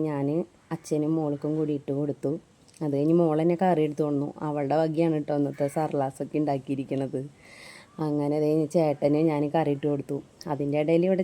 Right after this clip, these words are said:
ചെറിയൊരു അടി നടക്കുന്നുണ്ട്. മോള് താഴെയുള്ള ആൾക്കുണ്ടല്ലോ സർലാസ് ഇട്ട്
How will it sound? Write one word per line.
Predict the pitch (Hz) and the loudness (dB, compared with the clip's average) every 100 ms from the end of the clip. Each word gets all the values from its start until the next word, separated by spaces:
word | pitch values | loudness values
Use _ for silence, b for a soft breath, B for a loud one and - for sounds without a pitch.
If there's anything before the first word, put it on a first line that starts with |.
| 220 | 2
ചെറിയൊരു | 202 208 220 226 214 | 2 4 2 2 2
അടി | 185 180 | 4 4
നടക്കുന്നുണ്ട്. | 160 156 147 143 135 135 B B B B 165 | 2 0 -2 -2 -4 -8 B B B B 0
മോള് | 156 143 143 165 359 - - | 2 4 4 2 0 -10 -2
താഴെയുള്ള | 175 175 196 185 175 | 0 2 2 4 2
ആൾക്കുണ്ടല്ലോ | 160 - 147 139 143 131 - - | 2 0 -2 0 -2 -4 -10 -4
സർലാസ് | 160 143 135 135 | -2 -2 -4 -6
ഇട്ട് | 151 | -4